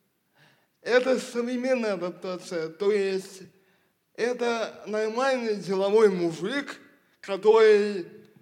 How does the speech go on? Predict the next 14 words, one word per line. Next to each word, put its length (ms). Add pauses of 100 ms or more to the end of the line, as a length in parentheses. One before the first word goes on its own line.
(800)
э, 1000 (340)
орет 680
на 140
своих 400
подчиненных 760 (220)
и 420
просто 1120 (680)
чуть 280
ли 260
не 100
убить 320
Ивана 300
готов 360
на, 640